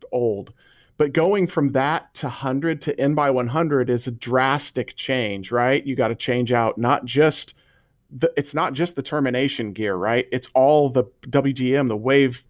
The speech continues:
division multiplexing gear in the middle. You're gonna need new transponders. You're gonna probably need new shelves. And, you know, that is very, very expensive. You can put whatever you want over the fiber as long as it's characterized correctly. But, like, you know,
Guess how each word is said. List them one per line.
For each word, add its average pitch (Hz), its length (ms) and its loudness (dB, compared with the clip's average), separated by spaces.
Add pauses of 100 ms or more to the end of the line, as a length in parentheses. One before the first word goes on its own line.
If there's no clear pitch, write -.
(100)
division 120 320 0
multiplexing 127 640 -2
gear 123 240 4
in 117 60 2
the 107 80 0
middle. 131 440 4 (300)
You're 127 100 -2
gonna 123 160 4
need 120 180 2
new 120 140 0
transponders. 135 760 2
You're 120 60 -6
gonna 120 160 0
probably 127 420 0
need 113 180 -2
new 104 120 -6
shelves. 107 640 2 (540)
And, 117 560 0 (360)
you 131 120 -6
know, 117 140 -2
that 139 400 -4
is 127 160 -6
very, 139 580 -2
very 123 380 -2
expensive. 110 500 -6
You 147 120 0
can 160 140 2
put - 220 0
whatever 139 300 4
you 120 180 2
want 185 360 2
over 120 220 4
the - 80 -6
fiber 120 460 0
as 107 120 -4
long 110 220 -2
as 104 100 -8
it's 98 220 -8
characterized 95 720 0
correctly. 127 600 2 (400)
But, - 240 -2
like, 120 380 -2 (460)
you 143 120 -2
know, 113 120 -4